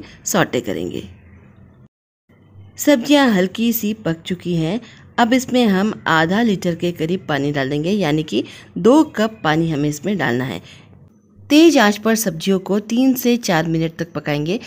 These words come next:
सब्जियां हल्की पक जानी चाहिए। इसके बाद हम इसमें डालेंगे स्वीट कॉर्न का पेस्ट जो हमने तैयार किया है, साथ ही साथ स्वीट कॉर्न के दाने भी इसी वक्त हम इसमें डाल देंगे। अच्छे से मिला लेंगे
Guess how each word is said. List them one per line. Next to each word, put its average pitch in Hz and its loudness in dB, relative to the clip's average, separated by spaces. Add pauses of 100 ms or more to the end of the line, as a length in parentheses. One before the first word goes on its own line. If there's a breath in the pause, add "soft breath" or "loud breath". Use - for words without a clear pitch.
(200 loud breath)
सब्जियां 247 2
हल्की 185 0
पक 156 -6
जानी 139 -6
चाहिए। 131 -4 (360 loud breath)
इसके 160 -4
बाद 139 -2
हम 143 -4
इसमें 143 -4
डालेंगे 156 0
स्वीट 175 -2
कॉर्न 147 -4
का 131 -6 (160)
पेस्ट 170 -4
जो 190 -2
हमने 185 0
तैयार 185 -2
किया 214 -4
है, 262 -2 (340 loud breath)
साथ 320 4
ही 233 2
साथ 208 0
स्वीट 240 -2
कॉर्न 143 0
के 196 -2
दाने 147 -2
भी 196 -6
इसी 247 -4
वक्त 202 -2
हम 170 -4
इसमें 208 -4 (320 loud breath)
डाल 139 -2
देंगे। 98 -6 (1040)
अच्छे 226 -2
से 208 0
मिला 147 0
लेंगे 156 -2